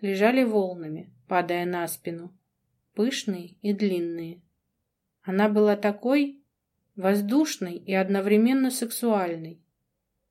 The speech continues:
И этот контраст вновь сводил Влада с ума. «А тебе идет этот костюм». Только когда Жасмин это сказала, Влад вдруг понял, что уже несколько минут пялится на нее и молчит.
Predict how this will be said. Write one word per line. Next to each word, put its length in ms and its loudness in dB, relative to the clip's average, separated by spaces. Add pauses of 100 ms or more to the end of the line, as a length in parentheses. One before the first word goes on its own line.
И 140 -2
этот 300 2
контраст 800 -2 (140)
вновь 340 2
сводил 460 -2
Влада 360 0
с 140 -6
ума. 340 -8 (1600)
«А 120 -6
тебе 460 2
идет 300 2
этот 260 -2
костюм». 640 -2 (400)
Только 320 0
когда 380 2
Жасмин 540 2
это 200 -4
сказала, 760 0 (180)
Влад 380 2
вдруг 400 -2
понял, 420 -2 (260)
что 280 0
уже 180 6
несколько 560 0
минут 380 0
пялится 520 2
на 100 -4
нее 380 -8
и 80 -6
молчит. 600 -2